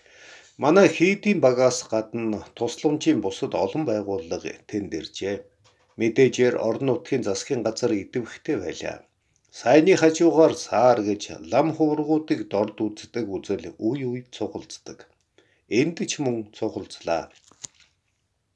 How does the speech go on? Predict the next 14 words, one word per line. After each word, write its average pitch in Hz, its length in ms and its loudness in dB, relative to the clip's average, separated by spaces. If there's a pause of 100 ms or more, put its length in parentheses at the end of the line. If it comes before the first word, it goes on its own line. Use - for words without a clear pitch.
(880)
Орон 143 260 8
нутгийн 170 400 0
нэг 135 200 0
албат 101 440 -4 (800)
орой 147 280 10
болоход 160 440 6
нутгийн 135 480 0
хүмүүсийн 147 600 0
дунд 123 300 0
хөх 107 320 0
ногоон 165 380 2
хувцснууд 127 680 -4
л 113 140 -6
үлдээд, 101 520 -2